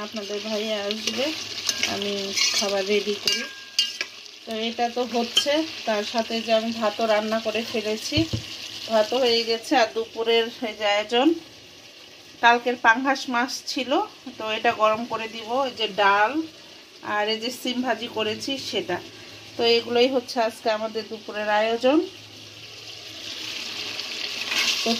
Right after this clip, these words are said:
ঠিক আছে, আপনারা ভালো থাকেন। আর আমার এই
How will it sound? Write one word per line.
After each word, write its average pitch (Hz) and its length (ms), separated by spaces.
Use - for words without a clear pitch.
ঠিক 262 240
আছে, 320 220
আপনারা 220 440
ভালো 208 200
থাকেন। 262 320
আর 202 80
আমার 208 240
এই 220 40